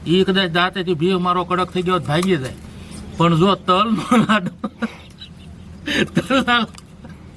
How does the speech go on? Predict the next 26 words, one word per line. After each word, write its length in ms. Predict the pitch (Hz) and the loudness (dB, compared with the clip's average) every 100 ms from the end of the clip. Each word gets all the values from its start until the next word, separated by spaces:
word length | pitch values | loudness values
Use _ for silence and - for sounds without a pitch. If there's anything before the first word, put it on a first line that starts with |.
| - 277 262 214 | -12 -6 -4 2
જો 120 | 180 | 2
કોકને 320 | 214 220 208 208 | 2 0 0 0
કડક 320 | 220 233 170 | 0 0 0
થઈ 140 | 220 | 0
ગયો 200 | 226 - | 2 4
હોય, 80 | 247 | 2
ભાંગે 560 | 170 165 185 226 240 175 | 0 -4 -4 -2 -4 -4
નહીં, 200 | 160 175 | -6 -6
હો 120 | 214 | -8
ભાઈ. 180 | 143 113 - - - - - 160 | -10 -12 -18 -18 -18 -20 -12 -6
એટલે 320 | 160 185 190 175 - 147 - | -2 0 2 0 -6 -8 2
થઈ 200 | 208 277 | 4 4
ગયો 160 | 254 | 2
હોય 140 | 220 202 | 2 0
તો 220 | 220 214 | -2 -4
કડક, 320 | 185 180 208 | -2 -2 -2
પણ 140 | 180 156 | -6 -4
બનાવતા 380 | 165 196 208 | 0 0 0
આવડતો 260 | 208 214 214 | -2 -2 -4
હોય 60 | 208 | -4
ને 60 | |
કાંઈ 120 | 208 | -2
વાંધો 280 | 202 202 196 | -2 -2 -2
જ 60 | 185 | -2
ન 60 | |
હવે. 300 | 170 151 185 | 2 2 2